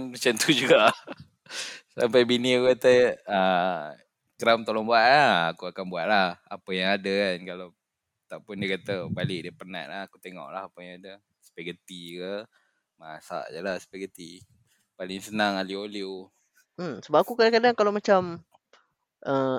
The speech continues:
Speaker 2: aku tengok juga lah keadaan. Kalau macam, okey, katalah macam, uh, aku nak makan, lepas tu ada anak-anak aku pun nak makan kan. Aku, okey,
Speaker 1: Hmm.
Speaker 2: nak masak. Kan? Maksudnya,
Speaker 1: Hmm.
Speaker 2: uh, kira berbaloi lah kalau masak pun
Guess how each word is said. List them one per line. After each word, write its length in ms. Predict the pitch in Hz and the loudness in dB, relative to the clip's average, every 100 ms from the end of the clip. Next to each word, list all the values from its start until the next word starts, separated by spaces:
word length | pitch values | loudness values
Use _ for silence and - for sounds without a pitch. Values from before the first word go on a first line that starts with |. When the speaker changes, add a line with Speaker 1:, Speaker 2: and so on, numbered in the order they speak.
| - | 0
Speaker 2:
aku 220 | 143 - | 2 2
tengok 260 | 240 196 139 | 2 4 4
juga 160 | 160 214 | 6 8
lah 140 | 151 | 8
keadaan. 400 | 113 123 131 131 | 6 4 4 4
Kalau 180 | 110 120 | 2 0
macam, 280 | 120 - 123 117 | 0 4 4 4
okey, 280 | 110 123 110 | -2 -2 0
katalah 460 | 107 - 127 120 | -2 -2 4 4
macam, 440 | 113 113 110 107 104 _ _ _ _ _ _ - | 4 2 0 0 -8 _ _ _ _ _ _ -4
uh, 760 | 120 113 113 113 113 110 107 113 - _ | 0 2 2 0 -2 -4 -6 -8 -14 _
aku 240 | 104 - 127 | -8 -4 -2
nak 140 | 107 | 0
makan, 320 | 110 - 156 | -2 2 2
lepas 100 | 156 | 2
tu 120 | 123 120 | -2 0
ada 200 | 113 113 | 4 2
anak-anak 340 | 113 117 117 | 2 0 -2
aku 140 | 110 139 | -4 -4
pun 140 | 156 | -2
nak 140 | 147 104 | -2 -2
makan 240 | - 117 113 | -2 0 0
kan. 140 | 110 107 _ _ _ _ _ _ | -4 -8 _ _ _ _ _ _
Aku, 340 | - - 147 135 127 120 95 _ | -10 -6 -4 -2 -2 -4 -8 _
okey, 200 | - - | -2 2
Speaker 1:
Hmm. 100 | 123 | 4
Speaker 2:
nak 120 | 147 | 4
masak. 260 | 147 220 170 - _ _ _ - - _ _ - | 2 4 2 0 _ _ _ -18 -18 _ _ -12
Kan? 340 | - 123 110 - | -6 -6 -6 -10
Maksudnya, 460 | 110 113 123 135 135 131 127 123 135 _ _ _ | -10 -8 -4 0 0 0 -2 -6 -10 _ _ _
Speaker 1:
Hmm. 20 | - | -10
Speaker 2:
uh, 400 | 110 110 104 101 - _ _ | -6 -4 -4 -8 -14 _ _
kira 220 | - 123 | -6 -4
berbaloi 460 | 120 120 127 131 110 | 0 4 4 4 4
lah 140 | 113 | 2
kalau 120 | 110 110 | 2 -2
masak 300 | 110 - 139 | -2 0 0
pun 340 | 131 143 135 | 0 -8 -10